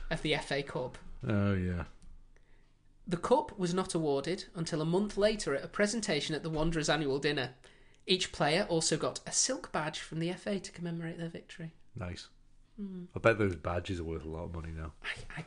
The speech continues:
Speaker 1: doubt any of them still exist. If they
Speaker 2: Hmm.
Speaker 1: do, probably a hell of a lot of money. Wanderers, also, they didn't just get a nice cup
Speaker 2: Mm-hmm.
Speaker 1: and a silk badge each.
Speaker 2: Is it, right, ju-,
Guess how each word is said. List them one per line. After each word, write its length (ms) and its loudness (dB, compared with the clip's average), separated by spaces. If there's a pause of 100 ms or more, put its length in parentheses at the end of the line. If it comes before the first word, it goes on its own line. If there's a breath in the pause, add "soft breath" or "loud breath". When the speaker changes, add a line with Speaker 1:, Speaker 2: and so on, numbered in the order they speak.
Speaker 1:
doubt 320 -6
any 220 -6
of 80 -16
them 120 -8
still 280 -4
exist. 480 -8 (520 loud breath)
If 160 0
they 120 4
Speaker 2:
Hmm. 60 0
Speaker 1:
do, 400 4
probably 440 0
a 60 -4
hell 300 -4
of 60 -4
a 40 -6
lot 160 -2
of 80 -8
money. 240 -6 (1700)
Wanderers, 640 4 (380)
also, 440 2
they 140 -4
didn't 200 -4
just 140 -2
get 140 0
a 20 0
nice 220 2
cup 340 -2
Speaker 2:
Mm-hmm. 260 0 (120)
Speaker 1:
and 100 -6
a 40 -4
silk 360 -2
badge 240 2
each. 120 6
Speaker 2:
Is 120 10
it, 160 -2
right, 200 10 (180)
ju-, 140 -6